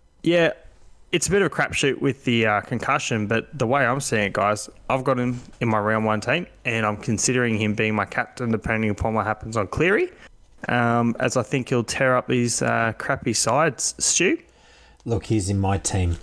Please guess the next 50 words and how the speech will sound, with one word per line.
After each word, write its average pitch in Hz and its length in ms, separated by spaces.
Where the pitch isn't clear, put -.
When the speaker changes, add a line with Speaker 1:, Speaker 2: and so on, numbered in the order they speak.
Speaker 2:
I 101 120
reckon 95 340
there's 92 220
boom 104 300
potential 107 500
in 117 100
him. 135 360
I 110 100
think 104 300
you 104 80
just, - 320
you 107 140
have - 260
to 120 100
know 104 180
that 104 180
concussion 107 500
stuff, - 260
so - 180
thank 107 320
you, 104 60
Mitch. 139 400
Like, 104 260
you, 110 80
you 113 220
need 110 220
to 110 100
be 107 160
aware, 101 380
but 110 340
in 113 140
every 127 300
year, 107 680
there 147 180
will 107 100
be 98 140
certain 107 460
gambles 104 540
that 113 100
you 95 100
take 107 340
in 95 80
your 92 120
side 104 320
because 101 260
the - 160
upside 95 500
is 110 180
pretty 110 340
obvious. 117 540